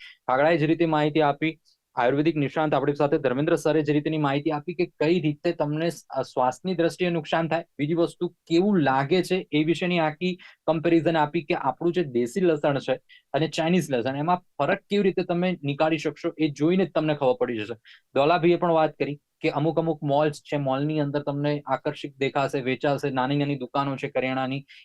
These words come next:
એ તમામ જગ્યાએ આવું તમને દેખવા મળશે. સાથે ભાવની દ્રષ્ટિએ ખૂબ મોટો ફેરફાર જોવા મળશે. તો ક્યાંક અંજાઈ ના જતા, ભાવની દ્રષ્ટિએ છેતરાઈ ના જતા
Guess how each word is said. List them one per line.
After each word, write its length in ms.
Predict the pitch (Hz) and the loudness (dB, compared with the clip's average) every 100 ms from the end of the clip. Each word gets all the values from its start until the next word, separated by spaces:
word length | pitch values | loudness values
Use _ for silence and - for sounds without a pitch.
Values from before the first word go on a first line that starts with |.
| - | -8
એ 80 | 131 | -4
તમામ 320 | 135 147 147 | -2 0 0
જગ્યાએ 340 | 131 123 143 | -2 -2 0
આવું 280 | 139 123 143 | 0 0 -2
તમને 220 | 143 143 | -2 -2
દેખવા 280 | 135 127 135 | -2 -2 0
મળશે. 300 | 131 131 147 - _ _ | 0 0 -4 -8 _ _
સાથે 380 | - 165 165 202 | -2 0 2 0
ભાવની 480 | 143 - 156 196 | 0 -2 0 2
દ્રષ્ટિએ 380 | 220 196 180 196 | 2 2 0 -4
ખૂબ 240 | 180 185 160 | 0 -2 0
મોટો 240 | 160 160 | 0 0
ફેરફાર 420 | 160 151 143 151 | 2 2 2 0
જોવા 180 | 135 135 | 2 0
મળશે. 300 | 131 120 151 151 _ _ _ _ - | 0 -2 -4 -10 _ _ _ _ -2
તો 220 | 180 180 - | 0 -2 -2
ક્યાંક 400 | 170 170 208 208 - | 0 2 0 -4 -2
અંજાઈ 420 | 160 160 175 185 | 0 2 2 2
ના 160 | 175 170 | 2 2
જતા, 340 | 165 160 165 _ | 2 0 -2 _
ભાવની 340 | 113 135 156 175 | -4 0 0 0
દ્રષ્ટિએ 400 | 165 151 165 147 | 0 0 0 -2
છેતરાઈ 420 | - 135 - 175 | -2 -2 0 2
ના 180 | 170 165 | 2 2
જતા 340 | 151 147 170 | 2 2 0